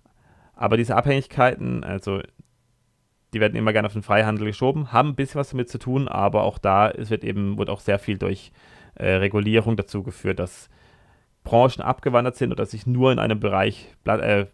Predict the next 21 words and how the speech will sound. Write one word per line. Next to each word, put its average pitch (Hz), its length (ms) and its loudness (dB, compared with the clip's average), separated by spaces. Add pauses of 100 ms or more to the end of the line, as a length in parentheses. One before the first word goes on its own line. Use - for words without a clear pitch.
(100)
ja, 104 140 -2
breit 104 300 2
gemacht 117 280 0
haben, 107 180 2
weil 95 120 0
die 95 80 -6
Bedingungen 107 640 -2
andernorts 104 580 -4
eben 101 220 -8
viel 107 180 -6
zu 104 100 -12
schlecht 110 300 -4
dafür 139 220 -8
sind. 131 260 -2 (580)
Deswegen 107 300 0
haben 107 100 2
wir 107 120 2
zum 110 120 0
Beispiel 101 140 -2
auch 101 100 -2
in, 98 180 -4